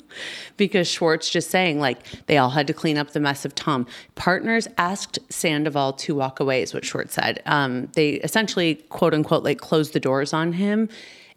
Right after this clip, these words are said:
And all Schwartz wanted was Sandoval to, like, just offer something to fix it instead of just kind of listening, like, be a little more proactive.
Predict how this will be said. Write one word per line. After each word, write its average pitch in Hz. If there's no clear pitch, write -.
And 170
all 165
Schwartz 165
wanted 147
was 147
Sandoval 143
to, -
like, 131
just 151
offer 143
something 139
to 143
fix -
it 160
instead 143
of 127
just -
kind 147
of 113
listening, 151
like, 165
be 151
a 151
little 139
more 139
proactive. 147